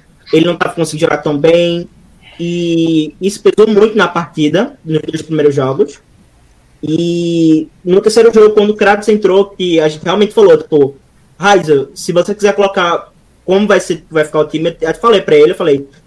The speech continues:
"Olha, a decisão é sua, <laughs> cem por cento sua, se você quiser colocar, sei lá,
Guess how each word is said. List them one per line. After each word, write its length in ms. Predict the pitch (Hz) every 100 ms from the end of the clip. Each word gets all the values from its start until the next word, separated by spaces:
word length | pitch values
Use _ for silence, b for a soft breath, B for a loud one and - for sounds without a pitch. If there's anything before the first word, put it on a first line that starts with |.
| _
"Olha, 320 | 170 175 143 -
a 60 |
decisão 320 | 156 175 - 175
é 60 |
sua, 500 | 208 - 160 180 214 220
<laughs> 80 | -
cem 180 | - 196
por 220 | 240 -
cento 180 | - 160
sua, 280 | - 151 156 _ _ _
se 100 | -
você 200 | 160 180
quiser 180 | 202 202
colocar, 360 | 202 185 190 180
sei 140 | 220
lá, 380 | 226 165 -